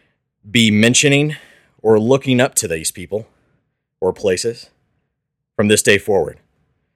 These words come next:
And listeners, we cannot name them all because this list is enormous,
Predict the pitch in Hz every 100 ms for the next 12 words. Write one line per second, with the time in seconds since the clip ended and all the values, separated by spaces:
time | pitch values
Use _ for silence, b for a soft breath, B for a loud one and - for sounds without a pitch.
0 | _ - 117 123 - 135 135 - _ _
1 | _ _ _ - 113 - 139 135 120 131
2 | 135 113 95 104 113 123 107 98 110 87
3 | 92 113 101 120 117 98 90 85 104 104
4 | 82 - - -